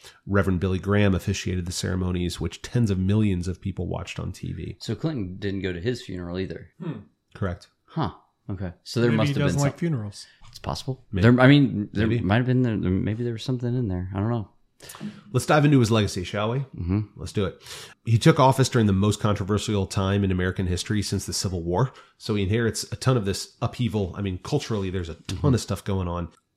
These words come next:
Speaker 1: I didn't realize this, but desegregation of Southern schools reached its final push during his administration. He also transformed federal policy that affected the lives of Native Americans, which I knew nothing about. He
Speaker 2: Was
Speaker 1: res-
Speaker 2: this the Tear campaign?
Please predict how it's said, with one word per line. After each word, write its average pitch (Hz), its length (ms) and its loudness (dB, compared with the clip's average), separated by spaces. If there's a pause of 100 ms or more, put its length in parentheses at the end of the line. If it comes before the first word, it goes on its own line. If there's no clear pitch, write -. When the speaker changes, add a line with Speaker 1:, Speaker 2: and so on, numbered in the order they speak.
Speaker 1:
I 113 80 4
didn't 147 180 6
realize 156 360 4
this, 185 160 0
but 92 260 -4
desegregation 110 920 0
of 95 120 -2
Southern 107 460 0
schools 117 600 -2
reached 104 460 -4
its 107 160 -6
final 104 360 -2
push - 380 -4
during 101 260 -6
his 98 180 -6
administration. 95 800 -8 (380)
He 131 160 2
also 175 240 4
transformed 156 560 0
federal 135 300 0
policy 123 540 0
that 117 120 2
affected 104 380 0
the 101 80 0
lives 95 320 0
of 90 140 -4
Native 95 240 0
Americans, 110 580 -2
which 92 160 -6
I 104 100 0
knew 104 140 2
nothing 95 500 0
about. 80 360 0 (480)
He 110 500 2
Speaker 2:
Was 98 140 -2
Speaker 1:
res- 104 120 4
Speaker 2:
this 98 80 -2
the - 60 -10
Tear 92 240 -2
campaign? 113 480 -6